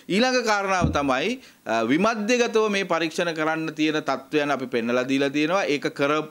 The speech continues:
කරලා තියෙනවා රටේ, අ, ඍජු ආරයල්, අමාරෝහල වගේ තැන්වල ඉතාම සාර්ථකව. ඒ නිසා අපි පෙන්වන්නේ මූලික රෝහල් සහ දිසා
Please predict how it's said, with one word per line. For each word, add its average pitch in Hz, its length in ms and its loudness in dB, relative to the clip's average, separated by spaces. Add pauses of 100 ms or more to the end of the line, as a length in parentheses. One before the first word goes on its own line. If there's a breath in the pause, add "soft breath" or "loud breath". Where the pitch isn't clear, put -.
(100)
කරලා 143 320 0
තියෙනවා 160 340 0
රටේ, 156 360 -2 (180)
අ, 123 320 -2
ඍජු 131 400 -2
ආරයල්, 135 320 0
අමාරෝහල 127 600 2
වගේ 127 240 0
තැන්වල 120 420 -2
ඉතාම 117 300 -2
සාර්ථකව. 113 640 0
ඒ - 360 -6
නිසා 180 180 2
අපි 226 200 -2 (220)
පෙන්වන්නේ 202 680 0 (260 loud breath)
මූලික 208 320 2
රෝහල් 202 440 2
සහ 151 200 -2 (400 loud breath)
දිසා 160 400 0